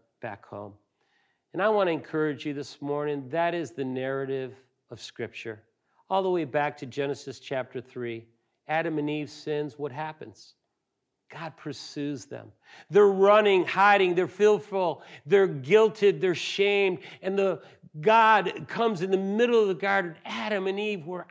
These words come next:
are you? I love you, I care for you." We've been studying the Gospel of Luke for some time now, and haven't we seen the beautiful thing that Jesus pursues? He pursues the marginalized,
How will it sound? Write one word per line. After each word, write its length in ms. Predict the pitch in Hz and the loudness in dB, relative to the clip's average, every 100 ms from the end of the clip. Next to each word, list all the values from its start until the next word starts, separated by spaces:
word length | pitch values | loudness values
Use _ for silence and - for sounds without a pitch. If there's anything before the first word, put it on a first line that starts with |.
| - | -12
are 180 | 208 214 | -8 -6
you? 280 | 202 185 - - - | -6 -8 -8 -12 -10
I 100 | 180 | -6
love 400 | 202 208 220 185 | -2 0 0 0
you, 220 | 196 170 - - | -6 -6 -12 -8
I 120 | 170 | -8
care 460 | - - 175 170 | -10 -8 -6 -4
for 220 | 165 - 147 | -6 -10 -10
you." 300 | 143 131 123 _ _ _ _ _ _ _ _ _ - | -10 -14 -18 _ _ _ _ _ _ _ _ _ -12
We've 120 | 123 | -8
been 100 | 131 | -8
studying 460 | - 151 143 143 135 | -6 -4 -2 -2 -4
the 80 | |
Gospel 480 | 131 139 139 - 143 | -2 -2 -2 -4 -10
of 120 | 127 | -8
Luke 280 | 131 147 139 | -6 -6 -6
for 100 | - | -14
some 260 | 123 143 123 | -12 -10 -10
time 400 | - 143 139 131 | -6 -6 -4 -6
now, 320 | 127 131 123 _ _ _ _ _ _ | -6 -8 -10 _ _ _ _ _ _
and 100 | 135 | -6
haven't 300 | 147 175 175 | 0 0 0
we 160 | 170 151 | -2 -4
seen 400 | - 156 151 147 | -4 -4 -2 -4
the 80 | 135 | -4
beautiful 460 | 135 147 139 151 | -6 -6 -6 -10
thing 400 | 113 139 135 131 | -8 -4 -4 -4
that 180 | 123 120 | -8 -10
Jesus 420 | - 131 120 127 | -10 -8 -8 -12
pursues? 920 | - 120 - - 120 117 117 117 _ _ _ _ _ _ _ _ | -12 -14 -14 -10 -8 -8 -8 -12 _ _ _ _ _ _ _ _
He 100 | 165 | -10
pursues 500 | 170 151 170 165 131 | -8 -6 -2 -2 -2
the 100 | 151 | -2
marginalized, 1040 | 143 151 156 151 135 127 117 117 104 _ | 0 2 0 -4 -6 -6 -6 -10 -18 _